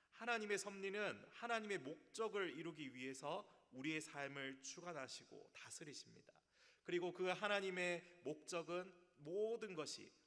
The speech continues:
합력하여 선을 이루게 하시는 것입니다. 그런데 때로는 이런 사실을 잘 알지, 알고 있지만 우리가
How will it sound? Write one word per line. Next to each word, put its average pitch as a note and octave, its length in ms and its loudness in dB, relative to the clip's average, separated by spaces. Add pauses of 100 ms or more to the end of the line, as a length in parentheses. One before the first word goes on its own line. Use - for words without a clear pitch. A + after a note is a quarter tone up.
(100)
합력하여 F#3+ 840 -6
선을 E3+ 800 -4
이루게 D3+ 600 -6
하시는 C#3+ 400 -8
것입니다. G2+ 520 -16 (680)
그런데 G3 280 2
때로는 A#3 360 6
이런 A3+ 280 2
사실을 F#3+ 560 0
잘 - 300 -8
알지, E3 500 -2
알고 F3 360 2
있지만 G3 300 -6
우리가 E3+ 480 -2